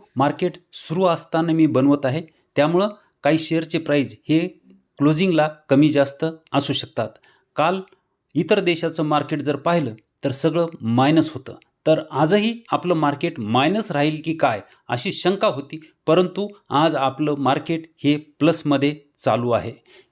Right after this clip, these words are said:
इथं बघू शकता बाकी सगळे मार्केट हे काल मायनसमध्ये क्लोज झालेले आपल्याला इथं पाहायला मिळतात, परंतु भारतीय बाजार अजूनही मजबूत, मजबूत स्थितीमध्ये आहे. डाव जोन्स जरी पाहिला तर इथं दोन पॉइंट साठ टक्के घसरलेला होता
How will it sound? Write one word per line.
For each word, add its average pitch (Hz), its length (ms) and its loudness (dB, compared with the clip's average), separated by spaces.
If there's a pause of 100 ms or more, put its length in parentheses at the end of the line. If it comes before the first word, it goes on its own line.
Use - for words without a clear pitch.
(300)
इथं 160 180 0
बघू 202 140 0
शकता 190 300 -2 (260)
बाकी 160 220 -2
सगळे 190 280 0
मार्केट 135 380 -4 (180)
हे 147 240 0 (260)
काल 143 220 0 (460)
मायनसमध्ये 165 540 0
क्लोज 151 360 -2
झालेले 131 300 0
आपल्याला 127 340 0
इथं 127 240 -4 (320)
पाहायला 151 200 4
मिळतात, 127 300 -2 (320)
परंतु 196 300 0
भारतीय 156 360 0
बाजार 123 320 0 (200)
अजूनही 196 400 0 (220)
मजबूत, 143 380 0 (120)
मजबूत 147 440 -2
स्थितीमध्ये 131 600 -2
आहे. 127 180 0 (500)
डाव 151 180 2
जोन्स 202 220 0
जरी 202 180 0
पाहिला 131 320 -2 (220)
तर 123 40 -4
इथं 143 280 0 (360)
दोन 160 280 2
पॉइंट 170 220 -2
साठ 156 280 -4
टक्के 160 220 -4
घसरलेला 143 540 0
होता 151 200 0